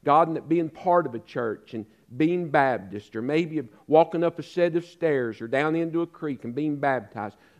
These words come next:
does nothing for one spiritually, God, to make 'em right with you. God, I pray that they'll see this morning their need to turn from sin, to respond to the Word, and receive Jesus to be Lord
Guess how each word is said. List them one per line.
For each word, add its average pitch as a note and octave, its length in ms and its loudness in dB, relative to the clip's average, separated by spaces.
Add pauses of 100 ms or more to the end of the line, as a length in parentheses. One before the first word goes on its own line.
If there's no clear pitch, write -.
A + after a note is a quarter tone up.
(120)
does C3 320 0
nothing C#3+ 600 -2
for A2+ 140 -10
one C3 260 -4
spiritually, G2+ 720 -8 (200)
God, A#2+ 240 0
to B2+ 80 -12
make B2+ 260 -4
'em G2 160 -8
right G#2+ 240 0 (300)
with A2+ 180 -8
you. G2 380 -10 (340)
God, C#3+ 200 4
I D#3 120 4
pray C3 320 -2
that F#2+ 220 -12
they'll A2 160 -4
see D#3 320 -6
this G#2+ 240 -16
morning G2 340 -8
their G2+ 160 -6
need B2 460 -6
to G#2 100 -12
turn C#3+ 560 -8
from C#3+ 380 -8
sin, F#2 560 -12 (420)
to F#2 80 -20
respond D3 720 -2
to A2 80 -10
the A2 80 -6
Word, F#2+ 560 -6 (420)
and G2 200 -8
receive F#2+ 400 -14
Jesus A#2 500 -10
to F#2+ 120 -14
be F#2 120 -8
Lord F#2+ 460 -6